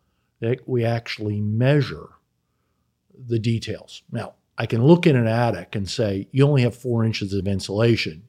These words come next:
You should have twelve," and make an economic justification for it. But I can't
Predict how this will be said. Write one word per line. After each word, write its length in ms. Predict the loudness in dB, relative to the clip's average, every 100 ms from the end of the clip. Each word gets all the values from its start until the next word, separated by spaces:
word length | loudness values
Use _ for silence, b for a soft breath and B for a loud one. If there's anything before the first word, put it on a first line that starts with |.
| -12
You 360 | -6 -2 -2
should 360 | -2 -2 0 0
have 380 | -2 -4 -8 -12 b b b -20
twelve," 720 | -6 -2 -2 -4 -14 -20 -20 _ -16
and 140 | -10
make 220 | -8 -6
an 100 | -6
economic 680 | -8 -8 -8 -8 -10 -12 -12
justification 880 | -12 -12 -14 -18 -4 -2 -2 -4 -16
for 300 | -18 -18 -20
it. 60 | _ b b b b _
But 140 | -2
I 80 | -2
can't 400 | 0 0 -2 -4